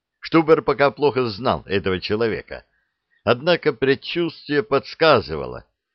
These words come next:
что столкнулся он с личностью незаурядной. В конце концов, такие личности встречаются в любой нации.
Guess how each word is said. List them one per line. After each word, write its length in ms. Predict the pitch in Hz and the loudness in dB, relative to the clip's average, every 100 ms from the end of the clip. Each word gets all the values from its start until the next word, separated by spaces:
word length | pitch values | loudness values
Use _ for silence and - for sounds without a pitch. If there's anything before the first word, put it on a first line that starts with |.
| _ | _
что 260 | - 113 | -4 0
столкнулся 800 | 110 - 101 101 135 165 156 - | 0 0 -2 0 -2 -6 -6 -2
он 160 | 104 92 | -2 -2
с 140 | - | -4
личностью 760 | 95 113 113 117 123 113 - 123 | -2 -2 -4 -6 -8 -8 -8 -6
незаурядной. 1040 | 123 107 120 147 143 101 92 92 120 76 _ _ _ _ _ _ _ | -4 -2 0 0 0 0 0 -4 -8 -8 _ _ _ _ _ _ _
В 60 | _ | _
конце 320 | 117 110 117 | 0 2 0
концов, 440 | 107 107 - 107 - | 0 -2 0 -2 0
такие 340 | 107 95 113 | -4 0 0
личности 720 | 117 131 101 98 - - 90 _ _ _ _ | 0 -4 -4 -6 -8 -8 -8 _ _ _ _
встречаются 840 | - 120 131 147 160 107 - 80 | -4 -2 0 4 4 4 0 -6
в 60 | 82 | -4
любой 280 | 104 117 | 0 0
нации. 680 | 127 139 104 - - 58 - | 2 2 0 -2 -14 -20 -20